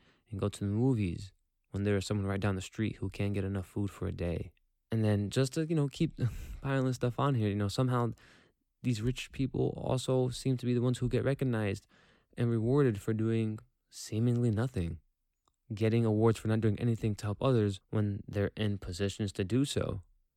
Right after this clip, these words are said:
You know, I, <laughs> I understand you have seventy billion dollars in the bank,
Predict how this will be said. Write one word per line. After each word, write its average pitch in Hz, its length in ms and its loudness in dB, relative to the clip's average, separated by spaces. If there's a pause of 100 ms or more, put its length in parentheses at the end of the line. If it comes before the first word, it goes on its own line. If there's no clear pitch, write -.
(320)
You - 60 -2
know, 95 160 -2 (100)
I, - 140 -4 (260)
<laughs> - 260 -14
I 110 160 2
understand 117 520 2
you 107 80 4
have 98 160 0
seventy 110 380 0 (260)
billion 110 360 0
dollars 101 300 0
in 95 80 -4
the 90 80 -2
bank, 90 320 -4